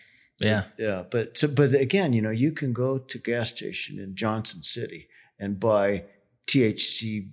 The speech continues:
Speaker 2: V vapes.
Speaker 1: Mm-hmm.
Speaker 2: It's like, "Well, what is that?" You know?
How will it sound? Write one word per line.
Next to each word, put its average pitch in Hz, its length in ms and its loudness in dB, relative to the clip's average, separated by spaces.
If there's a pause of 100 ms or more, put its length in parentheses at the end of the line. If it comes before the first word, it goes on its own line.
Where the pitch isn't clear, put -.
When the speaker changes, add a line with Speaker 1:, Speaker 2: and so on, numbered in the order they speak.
(100)
Speaker 2:
V 107 560 0
vapes. 110 460 0 (560)
Speaker 1:
Mm-hmm. 104 200 -2
Speaker 2:
It's 120 120 2
like, 107 140 -6
"Well, 135 200 -6 (240)
what 139 220 -4
is 139 240 -4
that?" - 140 -16 (160)
You 143 100 4
know? 143 140 6